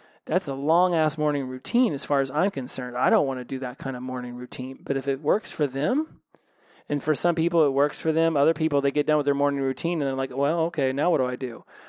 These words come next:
I don't know, make some money?" <laughs> You gotta pay bills.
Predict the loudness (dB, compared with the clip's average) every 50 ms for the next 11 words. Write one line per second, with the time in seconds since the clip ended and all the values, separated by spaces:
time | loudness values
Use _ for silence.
0 | -20 -20 -20 -4 0 4 4 4 6 6 4 4 4 2 0 -4 -8 _ -4 -2
1 | -2 -2 0 -2 0 4 4 4 4 4 4 2 2 0 -2 -2 0 0 0 0
2 | -4 -8 -8 -6 -4 -4 -4 -4 -2 -2 0 2 2 2 0 0 -2 -4 -4 -6
3 | -2 -2 0 0 0 0 0 0 2 2 2 2 2 2 4 6 6 6 4 4
4 | 2 -2